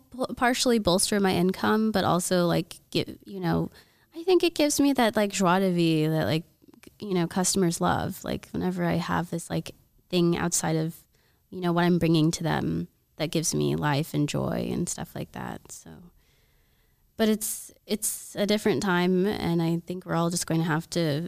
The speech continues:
adjust in our own ways and, and see what happens as sex workers. I do wanna talk more about your, um, your night flirt stuff, though, because I, we, I've talked to a couple of people,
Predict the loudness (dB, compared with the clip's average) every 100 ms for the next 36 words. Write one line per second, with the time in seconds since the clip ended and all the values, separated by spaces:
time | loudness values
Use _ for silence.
0 | -6 -4 -2 0 0 0 0 0 0 0
1 | 0 0 -2 -4 -8 -10 -8 -6 -4 -6
2 | -12 -10 -6 -4 -4 -4 -2 -2 -4 -8
3 | -8 -6 -6 -6 -6 -6 -6 -6 -8 -12
4 | _ _ _ _ _ _ _ 0 4 4
5 | 4 4 2 0 0 0 2 2 2 2
6 | 0 0 0 2 2 0 0 0 0 -2
7 | -2 0 2 0 -2 -2 0 0 -2 -2
8 | -4 -4 -4 -4 -10 -12 -16 -20 _ _
9 | _ _ _ -2 0 0 -2 -6 -6 -6
10 | -4 0 0 0 2 2 0 -2 -2 -2
11 | -2 -4 -6 -16 -16 -4 -2 0 -2 -4